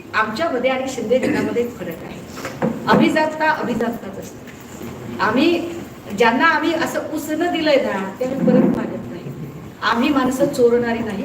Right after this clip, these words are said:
आम्ही माणसं पेरणारी आहोत. पेरण्याची कला आमच्याकडे आहे. चोरून जरी देवेंद्रजींनी माणसं नेली असली तरी आमची पेरण्याची कला, सन्मान्य पक्षप्रमुखांची माणसं पेरण्याची कला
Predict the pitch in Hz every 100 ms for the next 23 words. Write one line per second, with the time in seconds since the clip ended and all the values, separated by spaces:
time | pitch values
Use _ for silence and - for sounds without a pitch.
0 | 220 214 226 214 196 190 214 208 208 208
1 | 208 196 277 - 240 247 277 - - -
2 | 214 202 208 202 214 214 214 277 285 -
3 | - - - - 311 330 392 392 381 403
4 | 359 349 349 349 339 330 320 277 302 285
5 | 277 254 247 214 214 247 262 - - 262
6 | 254 254 - - - 220 202 202 - -
7 | - - - 240 269 277 277 233 320 320
8 | 320 320 320 302 320 294 277 277 269 247
9 | 233 240 - 214